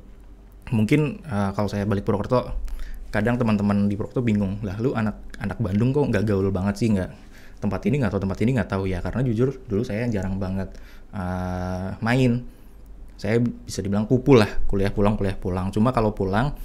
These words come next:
seringnya saya itu, eh, latihan tuh, latihan Photoshop.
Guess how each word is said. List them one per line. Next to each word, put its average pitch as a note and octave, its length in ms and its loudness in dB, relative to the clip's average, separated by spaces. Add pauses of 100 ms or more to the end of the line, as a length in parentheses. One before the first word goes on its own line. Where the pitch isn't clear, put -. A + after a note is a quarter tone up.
(240)
seringnya A#2 400 0
saya G#2 320 0
itu, D3 720 0
eh, A2 320 2
latihan C3+ 320 2
tuh, C#3+ 160 4
latihan A2 240 2
Photoshop. G#2+ 480 -2